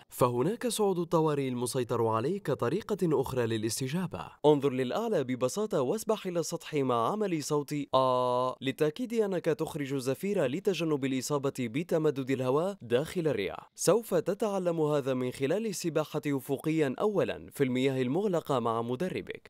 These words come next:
اصعد بمعدل آمن وحافظ على المنظم في فمك، واحتفظ بكل معداتك في مكانها.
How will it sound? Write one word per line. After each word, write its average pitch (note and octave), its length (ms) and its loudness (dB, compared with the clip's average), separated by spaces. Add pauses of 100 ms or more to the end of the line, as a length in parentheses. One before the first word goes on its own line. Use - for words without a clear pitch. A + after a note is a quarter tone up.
(120)
اصعد A#3 340 2
بمعدل D#3 720 0
آمن F3 360 -2
وحافظ F3+ 580 0
على D#3 180 4
المنظم C3+ 600 -2
في C3 180 -6
فمك، F#3 460 -4
واحتفظ A3 520 0
بكل E3+ 460 0
معداتك C#3+ 640 0
في C3 160 -2
مكانها. B2+ 540 -4